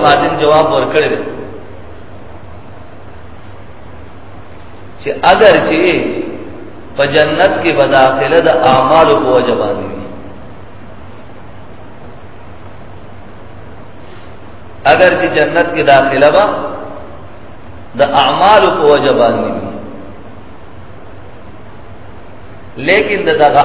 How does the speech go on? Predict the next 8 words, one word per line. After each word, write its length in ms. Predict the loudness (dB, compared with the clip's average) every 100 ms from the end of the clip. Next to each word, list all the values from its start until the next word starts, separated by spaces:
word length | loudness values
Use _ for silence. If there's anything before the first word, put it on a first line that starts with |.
| 6
اعمالو 520 | 6 6 8 8 8 6
توفیق 320 | 4 2 0
هم 300 | -6 -4 -2
بیا 180 | 2 4
الله 200 | 4 4
تعالی 340 | 2 2 4 6
ورکوي 300 | 4 0 -4
کنه۔ 260 | -6 -8